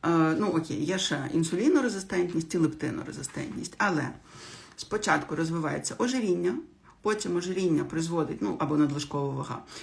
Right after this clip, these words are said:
призводить до утворення інсулінорезистентності і лептинорезистентності. Тобто, що це мається на увазі? Що, наприклад, е, раніше, м, для того, щоб відкрити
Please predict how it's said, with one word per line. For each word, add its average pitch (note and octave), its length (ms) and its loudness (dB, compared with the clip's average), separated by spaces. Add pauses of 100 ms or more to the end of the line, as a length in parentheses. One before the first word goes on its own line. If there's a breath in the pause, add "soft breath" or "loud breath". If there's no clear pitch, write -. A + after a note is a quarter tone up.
(200 loud breath)
призводить F3+ 760 -2
до D#3+ 540 2 (180)
утворення D#3 640 0
інсулінорезистентності D3 1300 0
і G3+ 80 -2
лептинорезистентності. D#3+ 1160 -2
Тобто, D#3 260 -10
що F3+ 160 0
це E3+ 140 -4
мається C3 340 -4
на C3+ 140 -4
увазі? - 340 -8
Що, - 360 -2 (380 loud breath)
наприклад, D#3 760 -2
е, - 20 -6 (840)
раніше, E3 680 2 (220)
м, D3 680 6
для D#3+ 160 2
того, D#3+ 280 0
щоб D3 260 -2
відкрити D3+ 480 0